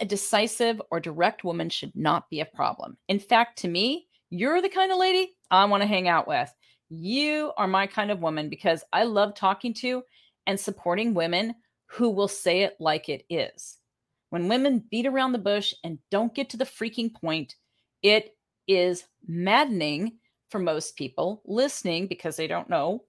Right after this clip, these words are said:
hmm, what you're talking about, right? And the thing is, for women that want to aspire to be direct and decisive, you are my woman too. Absolutely. You're my tribe in terms of I am speaking to you,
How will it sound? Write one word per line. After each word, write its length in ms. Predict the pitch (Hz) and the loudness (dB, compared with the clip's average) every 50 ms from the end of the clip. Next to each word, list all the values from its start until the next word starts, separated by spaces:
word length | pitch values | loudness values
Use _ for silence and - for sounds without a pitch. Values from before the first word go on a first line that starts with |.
| _ _ - | _ _ -2
hmm, 240 | 208 196 196 196 233 - _ | 0 0 0 0 -2 -4 _
what 200 | - - - - | 0 0 2 2
you're 80 | - 233 | 0 4
talking 300 | - 311 349 349 - 196 | 6 6 6 6 4 2
about, 220 | 151 139 - - - - | 2 2 2 0 0 0
right? 240 | - 170 185 247 - - _ _ _ _ _ _ _ _ _ _ _ _ _ _ _ _ _ _ _ _ _ _ _ _ - | 2 2 2 2 -2 -6 _ _ _ _ _ _ _ _ _ _ _ _ _ _ _ _ _ _ _ _ _ _ _ _ 2
And 280 | 233 262 269 262 262 - 233 | 4 6 6 6 4 2 2
the 100 | 269 262 | 0 0
thing 240 | - 339 349 311 | 2 2 4 4
is, 400 | 254 240 254 269 320 349 - - - _ _ _ _ _ _ _ _ | 4 6 4 4 2 0 -2 -10 -14 _ _ _ _ _ _ _ _
for 140 | - 254 226 | 0 0 2
women 560 | 196 214 220 220 240 247 247 254 247 262 247 - _ _ - | 4 4 4 4 4 4 2 2 2 0 -2 -6 _ _ 0
that 280 | 165 180 170 - 185 | 2 2 4 2 0
want 360 | 160 160 170 196 262 294 - - | -2 0 4 4 4 2 0 -2
to 160 | - 220 180 | -2 -2 0
aspire 420 | 175 - - - 160 160 156 156 | -2 -2 0 0 2 2 2 0
to 60 | 160 | -2
be 140 | 156 156 156 | -4 -6 -8
direct 600 | 147 - 147 143 156 147 139 - - - - - _ _ _ - | -6 -6 -2 0 2 2 2 0 -4 -10 -20 -20 _ _ _ -8
and 120 | 175 175 - | -6 -6 -6
decisive, 680 | 170 - - - 143 110 - - - - - 92 135 - _ _ _ _ _ | -8 -10 -6 -4 -2 -4 -4 -6 -8 -6 -6 -6 -8 -10 _ _ _ _ _
you 300 | - 160 175 190 240 262 | -10 -6 -2 0 2 2
are 120 | 285 285 285 | 4 4 4
my 140 | 302 311 | 4 4
woman 300 | 311 302 320 320 320 330 | 4 4 4 4 4 4
too. 280 | 311 - 359 349 240 - - _ _ _ - | 2 2 0 0 -2 -2 -6 _ _ _ 0
Absolutely. 960 | 185 233 285 320 302 - - - 339 302 302 302 269 - 185 180 - - _ _ _ _ _ _ _ _ | 2 2 2 2 0 -4 -10 -8 -8 -6 -6 -6 -4 -4 -4 -4 -4 -8 _ _ _ _ _ _ _ _
You're 280 | 175 175 214 254 277 277 | -6 -2 0 2 2 2
my 140 | 277 294 285 | 2 0 0
tribe 480 | - - 247 214 185 156 131 - 160 175 _ _ | 2 4 4 6 6 4 2 0 -4 -10 _ _
in 200 | - 202 202 214 | -2 -2 0 0
terms 420 | 220 - 240 226 233 254 262 262 - | 0 0 0 0 2 0 -2 -2 -2
of 400 | - 180 175 170 170 165 170 185 - _ _ _ _ _ _ | 0 4 6 6 6 6 4 0 -6 _ _ _ _ _ _
I 140 | - 185 196 | 2 2 2
am 80 | 190 190 | 2 0
speaking 380 | - - - 156 - - 151 | -4 -6 -8 -8 -8 -8 -10
to 120 | 147 - 131 | -10 -8 -8
you, 120 | 107 - | -8 -8